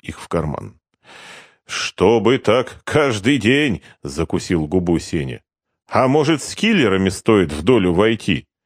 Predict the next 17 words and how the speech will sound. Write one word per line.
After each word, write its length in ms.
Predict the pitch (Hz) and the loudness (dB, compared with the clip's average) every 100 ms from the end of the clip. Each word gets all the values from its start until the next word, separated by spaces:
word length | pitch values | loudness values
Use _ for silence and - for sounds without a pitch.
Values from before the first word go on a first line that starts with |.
| _ _ _ _ - | _ _ _ _ 0
Только 380 | 90 110 104 135 | 2 4 2 2
тогда 480 | 143 104 135 143 | 2 2 2 2
монголов 640 | 107 160 107 104 135 151 151 | 2 0 2 2 2 0 0
не 100 | 151 | 0
напасешься». 800 | 147 147 143 127 85 - - - _ _ _ | 2 2 2 2 0 -2 -14 -16 _ _ _
«Смотри», — 800 | - 73 73 107 - 92 139 101 - - _ | -18 -4 0 2 2 2 2 -2 -8 -20 _
предостерег 760 | - 73 82 82 87 80 73 - | -8 -6 -4 -4 -2 -2 -2 -4
я, — 180 | 73 58 | -8 -2
«поставят 720 | 98 104 - 110 151 120 - | 0 0 0 2 2 0 -4
тебя 320 | 90 87 82 | -2 0 2
вот 280 | 90 92 - | 2 0 2
на 120 | 101 | 2
его 260 | 107 104 | 4 2
клетку». 580 | 90 127 107 - - - _ _ _ _ _ _ _ _ _ _ _ _ _ _ _ - | 2 2 0 -2 -8 -10 _ _ _ _ _ _ _ _ _ _ _ _ _ _ _ -6
«Мое 440 | 82 131 156 170 | 0 2 4 2
дело 380 | 143 170 170 165 | 2 2 4 2
пехотное», — 800 | 170 170 - 202 - 60 50 | 2 0 2 0 0 -8 -10